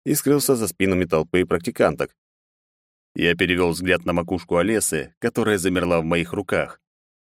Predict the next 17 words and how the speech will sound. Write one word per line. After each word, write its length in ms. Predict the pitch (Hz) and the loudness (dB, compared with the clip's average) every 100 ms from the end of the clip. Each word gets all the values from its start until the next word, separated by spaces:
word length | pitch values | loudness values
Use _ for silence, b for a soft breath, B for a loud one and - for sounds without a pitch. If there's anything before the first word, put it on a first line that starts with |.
| _ | _
Она 240 | 101 135 | 0 0
уткнулась 440 | 123 113 120 104 - | 0 0 0 0 0
носом 380 | 95 107 98 78 | -2 0 -2 -2
в 40 | |
ворот 260 | 85 90 82 | 0 0 0
моей 160 | 87 | 0
рубашки. 600 | 101 104 95 - - - _ _ _ _ 80 | 0 0 -2 -2 -8 -8 _ _ _ _ 0
Мягкие 380 | 80 78 78 | 2 2 -2
теплые 380 | 76 80 78 78 | 0 0 2 0
губы 420 | 78 98 85 80 | 2 2 2 0
мазнули 420 | 78 90 87 98 85 | 0 -2 0 0 2
по 160 | 85 | 0
шее 500 | - 110 104 95 85 _ _ | -2 2 2 2 -2 _ _
и 80 | 120 | -6
сменились 480 | 117 113 107 104 95 | -2 0 2 0 0
щекотным 560 | - 82 80 80 82 80 | -2 -2 -2 0 -2 -2
дыханием. 600 | - 101 87 71 62 | -2 -2 -2 -2 -6